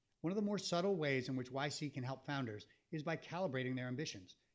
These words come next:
because we know exactly how a lot of successful startups looked when they were just getting started. The question to ask about an early stage startup is not, "Is this company taking over the world?" but, "How big could this company get if the founders did the right things?" And the right things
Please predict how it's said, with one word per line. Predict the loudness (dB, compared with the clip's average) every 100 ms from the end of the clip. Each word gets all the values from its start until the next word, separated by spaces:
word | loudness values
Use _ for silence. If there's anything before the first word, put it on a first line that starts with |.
| -6
because | -2 2
we | 2
know | 2 2
exactly | 2 0 0 -2 -4
how | -2 0
a |
lot | 0 0 0
of |
successful | -2 -6 -4 -2 -4
startups | -2 2 2 2 0
looked | 0 0 -6
when | -6
they | -4
were | -6
just | -2 -2 -2
getting | -6 -4
started. | -4 -6 -6 -10 -18 _ _ _ _ _ _ _ _ 0
The | 4
question | 10 10 12 8
to | 12
ask | 12 12 8
about | 6 4
an | 4
early | 4 6 6
stage | 4 2 4
startup | 6 6 6 0 -18 0
is | 4
not, | 6 6 4
"Is | 0 4
this | 2
company | 4 2 4 4
taking | 4 4 6 6
over | 6
the | 4
world?" | 6 6 6 2 -8 _ _
but, | -4
"How | -2 -2 6 6
big | 6 10 10 10
could | 4 2
this | 2
company | 2 2 4 6
get | 8 6 2
if | -4
the | -4
founders | 0 4 6 6 6
did | 4 4
the | 4
right | 2 0 -6
things?" | -10 -12 -14 _ _ _ 2
And | 8
the | 10
right | 12 10 8
things | 8 8